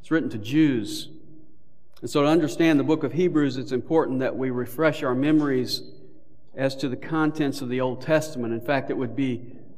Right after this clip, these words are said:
good for you to go back and read the book of Leviticus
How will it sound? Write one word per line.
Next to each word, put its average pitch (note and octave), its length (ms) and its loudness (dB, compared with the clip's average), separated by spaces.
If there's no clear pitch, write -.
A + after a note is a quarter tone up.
good F3 220 4
for D3+ 220 -4
you C#3+ 160 4
to B2+ 80 -2
go C#3 220 0
back C3 720 0
and A#2+ 240 -2
read D#3+ 260 4
the C3 80 -2
book D3 240 0
of B2 140 -4
Leviticus A#2+ 1040 0